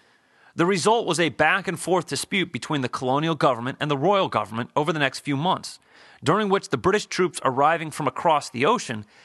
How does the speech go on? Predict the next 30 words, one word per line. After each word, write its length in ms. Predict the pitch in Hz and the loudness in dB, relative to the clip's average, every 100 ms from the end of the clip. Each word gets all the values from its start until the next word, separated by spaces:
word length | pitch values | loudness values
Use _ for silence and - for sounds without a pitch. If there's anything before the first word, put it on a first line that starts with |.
| - | -4
had 220 | - 190 196 | 0 0 0
to 60 | |
remain 340 | 208 170 156 156 | -2 0 2 0
aboard 380 | 123 151 151 123 | 0 0 0 0
their 120 | 117 | -6
ships. 580 | - 202 - - - - _ _ _ _ _ | -4 -4 -6 -12 -20 -20 _ _ _ _ _
In 160 | 143 220 | 0 2
the 200 | 240 185 | 2 2
end, 320 | 123 120 139 _ | 0 -4 -12 _
the 140 | 135 151 | -2 0
New 200 | 156 220 | 0 2
York 280 | 208 202 151 | 2 2 -2
Assembly 520 | - 180 185 156 143 | -2 -2 0 0 0
withdrew 480 | 127 135 - 156 135 | -2 -2 0 0 2
all 240 | 151 202 220 | 2 4 2
funding 500 | - 107 95 90 90 _ | -2 -6 -6 -14 -18 _
for 180 | - | -2
the 60 | 113 | -2
Quartering 440 | - 131 107 98 | 2 0 0 -4
Act, 300 | 92 90 - _ - - | -6 -6 -12 _ -20 -4
and 100 | - | -2
the 80 | 160 | -2
king 280 | - 214 226 | 0 0 2
responded 500 | 220 - 151 143 123 | 0 2 2 2 0
by 120 | 117 | -2
forcibly 680 | - - 202 208 185 196 190 | -4 -2 0 0 -2 0 0
dissolving 580 | 131 113 139 139 143 139 | -2 0 0 0 -2 -4
the 60 | |
colonial 460 | 135 131 123 123 120 | -6 -4 -2 -2 0
legislature. 720 | 143 135 113 98 95 - | -2 -2 -6 -8 -10 -14